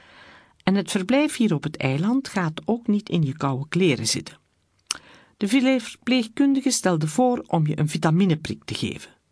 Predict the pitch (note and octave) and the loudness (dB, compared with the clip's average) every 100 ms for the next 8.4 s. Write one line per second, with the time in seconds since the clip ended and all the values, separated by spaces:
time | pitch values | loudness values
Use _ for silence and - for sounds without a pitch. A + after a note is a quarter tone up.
0 | _ _ _ _ _ D#3+ G3 A3 - _ | _ _ _ _ _ 0 0 -2 -6 _
1 | - F3+ - - - - _ _ _ _ | -6 -4 -4 -10 -12 -20 _ _ _ _
2 | _ _ _ _ _ _ _ _ _ _ | _ _ _ _ _ _ _ _ _ _
3 | - _ - E3 F3 G#3 - D3 C3+ E3+ | -20 _ -4 0 2 0 0 0 0 -2
4 | F3+ A3 A3 G#3+ G#3+ G#3+ A3+ - - D3+ | 0 0 2 0 2 -2 -2 -10 -4 -2
5 | E3 D#3+ C#3 - E3+ F#3 D#3+ D#3+ D#3 C#3+ | 0 -2 -2 -2 0 0 0 0 0 0
6 | A#2+ - - G#3+ G3+ - D#3 C#3+ - C#3+ | -2 -4 -2 0 0 0 0 0 -2 -4
7 | - - C3+ D3 D3+ D#3+ D3 - C3+ - | -6 -8 -4 -4 -2 0 0 -2 -4 -2
8 | B2 G#2+ - | -2 -6 -8